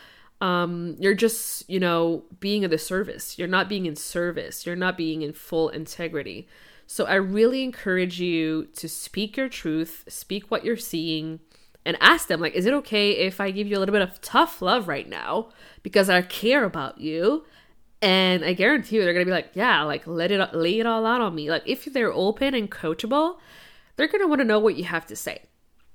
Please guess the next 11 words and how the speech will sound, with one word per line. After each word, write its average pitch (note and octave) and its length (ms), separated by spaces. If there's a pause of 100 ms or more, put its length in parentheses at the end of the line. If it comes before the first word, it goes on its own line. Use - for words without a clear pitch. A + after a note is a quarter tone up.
(420)
And G3+ 200
they're G3+ 160
either B3 180
gonna A#3+ 280
love G3+ 340
it, E4+ 320 (140)
hate D4 380
you, E4 360 (240)
or A3+ 140
respect - 600
you. D4+ 340